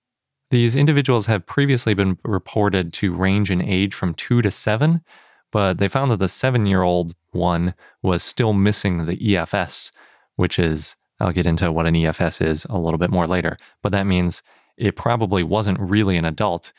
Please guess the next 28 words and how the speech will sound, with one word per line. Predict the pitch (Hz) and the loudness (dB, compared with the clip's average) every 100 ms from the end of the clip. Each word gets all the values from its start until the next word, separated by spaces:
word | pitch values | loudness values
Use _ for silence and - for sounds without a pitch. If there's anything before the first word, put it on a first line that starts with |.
| _ _ - | _ _ -2
even | 139 127 117 | 0 2 2
though | 107 95 | 4 2
to | - | -2
this | 101 143 | -2 -4
point, | - 98 82 82 - | -2 -2 -2 -4 -4
everyone's | 95 92 85 | 0 0 0
called | - 98 90 | -2 -4 -2
that | 85 85 87 | -2 -2 -4
an | 90 | -4
adult | 80 71 87 82 _ _ | -4 -2 -2 -2 _ _
Prosaurolophus. | - 87 - 85 92 98 - - - - _ _ _ _ - | -4 -4 -2 -2 0 0 -2 -8 -8 -14 _ _ _ _ -2
Overall, | 143 135 120 131 120 104 127 | 0 2 2 4 2 0 -2
it | 113 | -2
looks | 92 95 - - | 0 -2 -4 -2
like | 95 90 87 - _ _ - | 0 2 -2 -8 _ _ -2
these | 107 95 85 | 0 2 -2
Prosaurolophus | - 107 92 98 90 90 85 92 - | -6 -2 -2 0 2 0 0 -4 -2
might | 98 120 | -2 -2
have | 92 | -2
grown | 92 101 110 | 0 2 2
a | |
little | 92 104 | 0 0
bit | 92 | -2
slower | - - 95 107 143 | -6 -6 -2 0 2
than | 143 147 | 2 0
a | |
typical | 143 151 - 143 | 0 -4 0 2
hadrosaur, | 135 139 139 151 160 | 2 2 2 2 2